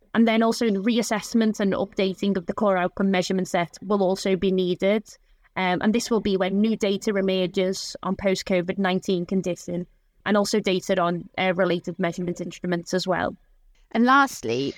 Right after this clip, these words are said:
Speaker 2: what do you think are the pressing questions for research into long covid more generally,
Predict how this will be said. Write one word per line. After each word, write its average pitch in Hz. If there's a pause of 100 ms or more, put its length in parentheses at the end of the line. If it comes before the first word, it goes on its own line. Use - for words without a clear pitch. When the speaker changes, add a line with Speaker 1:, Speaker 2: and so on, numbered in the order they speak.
(120)
Speaker 2:
what 269
do 330
you 311
think 262
are 180
the 202
pressing 190
questions 139
for -
research 147
into 139
long 139
covid 131
more 135
generally, 117